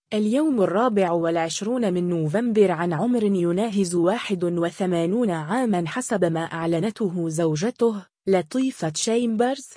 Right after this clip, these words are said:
عبر إنستغرام. ولد جيمي كوليف، الاسم الحقيقي جيمس تشامبرز، في الثلاثون من أبريل ألف وتسعمائة وثمانية وأربعون في سانت جيمس، جامايكا.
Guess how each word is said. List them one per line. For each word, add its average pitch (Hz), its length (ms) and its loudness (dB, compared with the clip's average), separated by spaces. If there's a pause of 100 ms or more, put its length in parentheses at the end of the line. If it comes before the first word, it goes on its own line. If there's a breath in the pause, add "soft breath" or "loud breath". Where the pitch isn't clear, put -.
(260)
عبر 233 460 2
إنستغرام. 196 920 -2 (720)
ولد 202 460 2
جيمي 220 440 -2
كوليف، 262 640 -4 (320)
الاسم 233 440 2
الحقيقي 185 840 -2
جيمس 196 680 -4
تشامبرز، 214 720 -2
في - 140 -2
الثلاثون 170 800 -2
من 165 160 -2
أبريل 202 480 0
ألف 233 280 -6
وتسعمائة 165 800 -2
وثمانية 170 840 0
وأربعون 165 920 0
في 165 220 -4
سانت 220 540 0
جيمس، 202 580 -2 (240)
جامايكا. 214 920 0